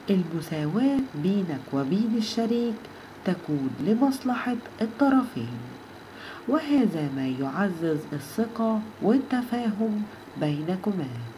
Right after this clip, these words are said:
مهنيا، تتصرف بعكس ما تؤمن به، خاصة على الصعيد المهني، رغم حدة ذكائك إلا أنك تكون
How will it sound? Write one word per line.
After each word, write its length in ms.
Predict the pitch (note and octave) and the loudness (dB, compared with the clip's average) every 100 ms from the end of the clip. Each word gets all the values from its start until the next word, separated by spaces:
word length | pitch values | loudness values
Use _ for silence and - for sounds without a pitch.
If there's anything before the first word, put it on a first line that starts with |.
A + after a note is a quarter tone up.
| - - - - - - - - - - - - - - | -16 -18 -18 -18 -18 -18 -18 -18 -16 -16 -16 -16 -14 0
مهنيا، 680 | G#3+ C#4 D#4+ A3 C#3 C3+ C3+ C3+ B2+ - - - - - | 2 4 4 4 2 0 -2 -4 -6 -12 -16 -16 -16 0
تتصرف 760 | G#3+ G#3 D#3 - B3+ A#3+ A3 G#3+ - - | 2 2 0 0 0 4 4 4 -2 -4
بعكس 540 | C#3+ C3 E3 E3+ - | -2 -2 -4 -6 -6
ما 240 | C#3+ C3 C3 - | -4 -4 -2 0
تؤمن 480 | G#3+ A3 A#3+ G#3+ | 2 2 4 4
به، 400 | G#3+ G#3+ G#3+ G#3+ G#3 - - - - | 4 4 6 6 4 -4 -16 -16 -6
خاصة 760 | - B3+ C4 - A3 G#3+ G3+ F#3+ F3+ B2 | 2 4 4 2 -2 2 0 0 -4 0
على 240 | C3+ C3+ | 0 0
الصعيد 600 | C3 - C3 C#3+ G#3 G#3+ - A#3+ | -4 -4 -2 2 6 6 4 6
المهني، 680 | C4+ G#3 A2+ B2+ B2+ B2+ B2+ - - - - - - - - | 8 8 2 -4 -6 -8 -10 -14 -18 -18 -16 -14 -14 -6 4
رغم 360 | A3 D4+ C4 G3 | 6 8 6 2
حدة 480 | - F#3 C#3 C#3+ C3 C#3+ | 2 -2 0 -2 -2 -2
ذكائك 640 | C#3+ - B3 B3 A3+ G#3+ - - - - - | -2 0 0 2 2 0 -4 -16 -18 -12 0
إلا 320 | G3 F3 C#3 B2 C3 | 2 4 0 -4 -8
أنك 560 | C3 G3 G#3+ G3 F3+ D3 | 0 2 2 2 -2 -2
تكون 680 | C3 - - A#3+ A#3+ A3+ G#3+ | -6 -8 -4 -2 0 2 0